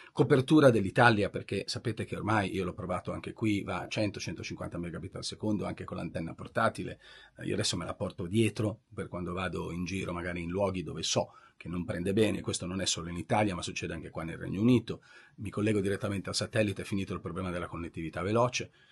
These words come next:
Cioè, eh, e dall'altra parte sappiamo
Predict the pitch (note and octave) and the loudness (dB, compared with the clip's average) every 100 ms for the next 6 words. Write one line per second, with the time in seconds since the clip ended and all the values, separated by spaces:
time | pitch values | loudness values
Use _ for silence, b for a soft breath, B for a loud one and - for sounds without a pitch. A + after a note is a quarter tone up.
0 | b b - - _ - G#2+ G2+ A#2 G#2+ | b b -2 -2 _ -4 -2 0 2 6
1 | B2+ B2+ B2+ A#2+ C#3+ C#3 A#2+ A#2+ - C3 | 8 8 6 6 6 6 2 2 6 8
2 | C3+ C#3+ D#3 | 10 8 4